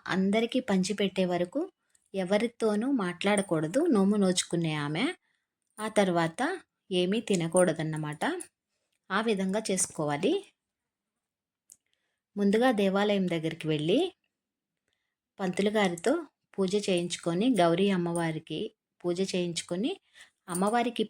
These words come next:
పసుపు, కుంకుమ, తాంబూలం, చీర ఆ విధంగా అమ్మవారికి సమర్పించి, ఆ తర్వాత పంతులు గారు వాళ్ళ భార్యకి ఇద్దరికి బొట్టు పెట్టి, పసుపు, కుంకుమ, ఈ విధంగానే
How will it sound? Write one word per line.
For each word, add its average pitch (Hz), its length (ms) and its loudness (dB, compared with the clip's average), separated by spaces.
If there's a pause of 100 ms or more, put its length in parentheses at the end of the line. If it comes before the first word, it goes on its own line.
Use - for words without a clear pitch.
పసుపు, 180 600 -4
కుంకుమ, 196 580 0 (1600)
తాంబూలం, 185 540 0 (640)
చీర 170 360 0 (240)
ఆ 185 80 0
విధంగా 185 380 -2
అమ్మవారికి 185 480 -4
సమర్పించి, 165 840 -4 (400)
ఆ 180 120 0
తర్వాత 196 680 -2 (400)
పంతులు 196 340 0
గారు 247 520 -2 (360)
వాళ్ళ 196 320 2
భార్యకి 170 800 2
ఇద్దరికి 214 640 0 (400)
బొట్టు 180 240 -4
పెట్టి, 240 920 -2 (100)
పసుపు, 214 460 2
కుంకుమ, 202 480 0 (460)
ఈ 202 80 -2
విధంగానే 185 600 0